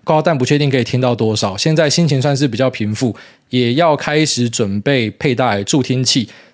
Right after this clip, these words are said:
想谢谢雅文基金会和听损社团正面面对的爸爸妈妈。那希望提醒大家要好好注意自己的听力状况，祝福诸位一家平安。”不是，我一直念这个，我，我真的觉得越念越难过啊，因为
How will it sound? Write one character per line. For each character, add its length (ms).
想 180
谢 200
谢 240
雅 160
文 180
基 140
金 180
会 160
和 220
听 360
损 280
社 260
团 400
正 180
面 220
面 260
对 220
的 160
爸 240
爸 160
妈 180
妈。 220
那 160
希 180
望 100
提 140
醒 120
大 140
家 180
要 80
好 200
好 100
注 180
意 60
自 100
己 60
的 100
听 160
力 120
状 160
况， 200
祝 300
福 320
诸 160
位 160
一 60
家 160
平 120
安。” 100
不 100
是， 80
我 160
一 40
直 100
念 220
这 120
个， 200
我， 240
我 80
真 120
的 60
觉 80
得 60
越 160
念 160
越 80
难 200
过 200
啊， 100
因 100
为 120